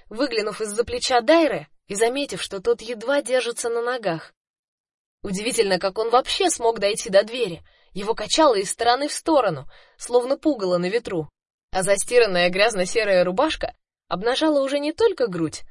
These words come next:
но и добрую часть живота. Потому стекали капли пива, кружку с которым кочевник, держа одной рукой,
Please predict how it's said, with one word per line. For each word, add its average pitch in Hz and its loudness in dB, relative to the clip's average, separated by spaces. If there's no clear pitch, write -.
но 302 -2
и 294 0
добрую 220 0
часть 185 -4
живота. 185 -6
Потому 294 2
стекали 160 0
капли 156 -2
пива, 262 -8
кружку - -8
с - -8
которым 226 0
кочевник, 185 -4
держа 180 2
одной 170 0
рукой, 170 -4